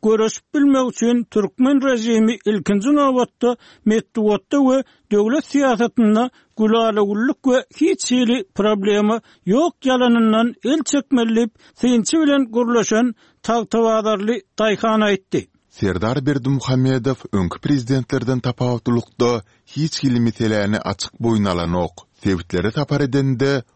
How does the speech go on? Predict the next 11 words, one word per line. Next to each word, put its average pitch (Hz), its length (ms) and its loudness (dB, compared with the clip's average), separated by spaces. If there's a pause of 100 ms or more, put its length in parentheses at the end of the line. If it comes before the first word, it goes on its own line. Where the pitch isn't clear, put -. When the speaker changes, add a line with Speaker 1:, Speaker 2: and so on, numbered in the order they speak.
Speaker 2:
ony 95 340 0
ýa 131 180 -2
sulular, 101 500 0 (280)
ýa-da 98 280 -2
beýleki 90 480 -2
adamlar 120 540 0 (300)
el 127 240 0
berip 123 280 -4
garşy 92 320 -4
alan 95 340 -2
ok. 90 220 -4